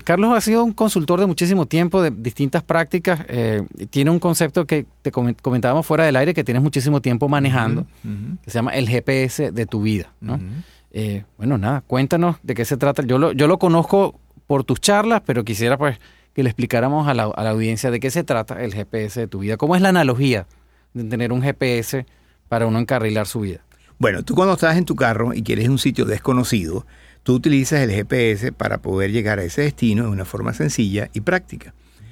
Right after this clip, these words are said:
Speaker 2: El G P S de tu vida a nivel personal es también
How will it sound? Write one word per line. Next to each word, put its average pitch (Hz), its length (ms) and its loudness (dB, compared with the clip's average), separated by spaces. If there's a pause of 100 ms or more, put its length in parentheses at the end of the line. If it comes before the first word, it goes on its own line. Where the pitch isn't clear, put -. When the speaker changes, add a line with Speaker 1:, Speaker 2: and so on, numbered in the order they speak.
(220)
Speaker 2:
El 123 140 2
G 135 140 0
P 185 160 2
S 180 160 0
de 175 60 0
tu 151 140 2
vida 139 120 2
a 117 60 0
nivel 101 280 -2
personal 127 680 0
es - 100 -6
también 143 520 -2